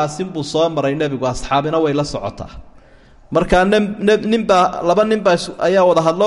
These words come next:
waxay yidhaahdeen, "Qad rujima haada rajma alkalb." Bal kan eeg, afarta jeer iska qirtay, ee dhagaxa lagu dilay sida ayga loo diloo kale. Rasuulku sallallahu alayhi wa sallam markaa kamuu jawaabine, xoogaa markay socdeen,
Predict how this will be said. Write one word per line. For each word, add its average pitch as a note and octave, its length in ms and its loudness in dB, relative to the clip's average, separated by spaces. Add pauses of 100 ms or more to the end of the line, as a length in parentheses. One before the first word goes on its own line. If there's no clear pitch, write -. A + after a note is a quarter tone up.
waxay G#3 220 2
yidhaahdeen, D3 400 -2
"Qad D#3+ 120 -4
rujima F3+ 420 -6
haada E3 300 0
rajma D#3 300 -4
alkalb." C#3+ 340 -4 (840)
Bal C#3+ 160 -2
kan F#3+ 220 -2
eeg, D#3+ 200 -2
afarta - 460 -4
jeer E3 200 0
iska D3+ 240 -4
qirtay, - 400 -4 (640)
ee D#3 80 4
dhagaxa F3+ 360 4
lagu E3 240 0
dilay F3+ 240 0
sida F#3 320 -2
ayga D#3+ 240 0
loo E3 180 4
diloo D3 300 -2
kale. - 240 -8 (640)
Rasuulku F#3+ 320 -2
sallallahu G3 560 2
alayhi F#3 240 0
wa F3 80 -6
sallam F#3 240 -4
markaa G3 320 -2
kamuu G3 260 -6
jawaabine, D#3+ 540 -2 (600)
xoogaa F3 360 2
markay F#3+ 340 -4
socdeen, D3 460 -2